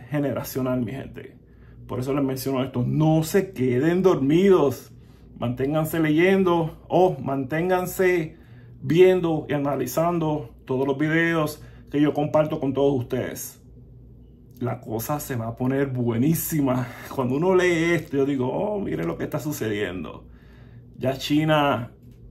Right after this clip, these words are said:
está viendo lo que yo estoy viendo por medio de sus acciones. Y muchas personas más saben lo que yo les estoy hablando y conocen de este tema que les estoy hablando, mi gente.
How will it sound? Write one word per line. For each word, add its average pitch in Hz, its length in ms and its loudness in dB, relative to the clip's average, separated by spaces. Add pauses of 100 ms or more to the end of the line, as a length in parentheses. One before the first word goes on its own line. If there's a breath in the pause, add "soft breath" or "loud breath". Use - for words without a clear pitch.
está 135 460 0
viendo 156 800 2 (960)
lo 143 640 0
que 139 280 2
yo 160 320 2
estoy 165 400 2
viendo 170 480 2
por 151 140 0
medio 160 320 2
de 151 100 0
sus 165 300 -2
acciones. 156 920 0 (260 loud breath)
Y - 60 -14
muchas 135 220 -4
personas 160 420 -2
más 160 280 -2
saben 151 420 0
lo 123 100 -2
que 131 180 -2
yo 131 180 0
les 131 100 -2
estoy - 280 -4
hablando 143 400 0
y 110 60 -2
conocen 131 600 -4 (320 loud breath)
de 123 260 0
este 131 520 0
tema 147 340 -4
que - 80 -6
les 123 120 -4
estoy 120 260 -4
hablando, 120 360 -2
mi - 80 -12
gente. - 480 -10